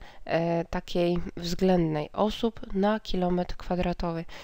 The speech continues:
czyli jakiejś jednej jednostce podzielonej przez drugą. W tym momencie musimy zauważyć, że cechą, dla której będziemy liczyć średnią, jest gęstość zaludnienia,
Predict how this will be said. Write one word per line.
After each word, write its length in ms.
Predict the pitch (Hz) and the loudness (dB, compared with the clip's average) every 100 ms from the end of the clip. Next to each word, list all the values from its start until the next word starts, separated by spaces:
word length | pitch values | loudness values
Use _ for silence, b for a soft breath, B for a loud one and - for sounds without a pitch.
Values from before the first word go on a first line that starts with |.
| B | B
czyli 240 | - 190 180 | -2 0 2
jakiejś 400 | 196 190 185 190 | 0 0 -2 2
jednej 340 | 208 208 202 | 2 4 4
jednostce 440 | 190 196 196 - 196 | 4 4 2 0 -2
podzielonej 520 | 180 180 175 175 170 | 0 2 2 2 0
przez 280 | - 175 175 | -2 -6 -2
drugą. 360 | 165 160 - - B B B | -2 -2 -4 -12 B B B
W 100 | - | 0
tym 180 | - 226 | 4 6
momencie 640 | 226 202 175 175 - 180 208 B B B - | 6 4 4 2 0 0 -2 B B B -2
musimy 480 | 185 180 226 220 190 | 0 4 4 4 4
zauważyć, 640 | 190 208 202 185 180 175 | 2 10 10 10 4 -4
że 240 | 185 180 165 | -6 -4 -4
cechą, 380 | - 214 208 190 | -2 -2 0 0
dla 140 | 185 | -2
której 380 | - 202 190 180 | -2 0 0 0
będziemy 400 | 180 180 196 202 | 0 2 2 2
liczyć 280 | 190 - - | 0 -4 -6
średnią, 520 | - 190 180 175 170 | -4 0 2 2 0
jest 360 | 175 170 - B B B B 180 | 0 0 -2 B B B B -2
gęstość 560 | 185 190 180 185 175 | 4 4 4 0 0
zaludnienia, 840 | 170 170 165 165 160 156 160 202 | 2 2 2 2 4 4 2 0